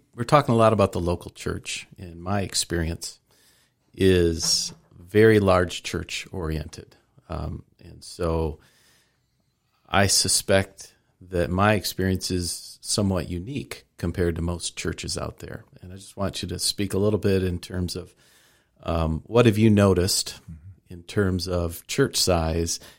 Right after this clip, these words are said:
Speaker 1: and how church leadership, board leadership within those churches have to function differently,
Speaker 2: Mm-hmm.
Speaker 1: or do they?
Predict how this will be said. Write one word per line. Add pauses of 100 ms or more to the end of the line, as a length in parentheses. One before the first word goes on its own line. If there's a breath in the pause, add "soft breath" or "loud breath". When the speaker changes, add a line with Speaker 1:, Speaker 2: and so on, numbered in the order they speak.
(400 soft breath)
Speaker 1:
and
how (680)
church
leadership,
board
leadership
within
those
churches
have
to
function (680)
differently,
Speaker 2:
Mm-hmm.
Speaker 1:
or
do
they?